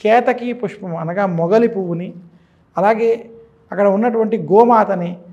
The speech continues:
నేను చూసినట్టుగా సాక్ష్యం చెప్పాలని చెప్పగా, కేతకీ పుష్పం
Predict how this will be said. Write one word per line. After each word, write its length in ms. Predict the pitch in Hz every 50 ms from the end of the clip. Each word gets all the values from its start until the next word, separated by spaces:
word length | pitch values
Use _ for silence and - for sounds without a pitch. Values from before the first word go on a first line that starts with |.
| - _ _ _ _ _ _ _ -
నేను 160 | 170 208 220
చూసినట్టుగా 960 | 220 220 220 - 240 262 247 240 262 254 247 247 247 226 226 220 214 220 214 190
సాక్ష్యం 540 | - - - 170 180 190 185 - 233 226 220 220
చెప్పాలని 360 | 190 - - 185 180 175 175 165
చెప్పగా, 420 | 160 143 - 160 165 190 220 - - _ _ _ _ _ _ _ _ _ _ _ -
కేతకీ 440 | 190 202 226 233 262 269 254 269 262
పుష్పం 540 | 269 240 226 - - 226 240 240 226 226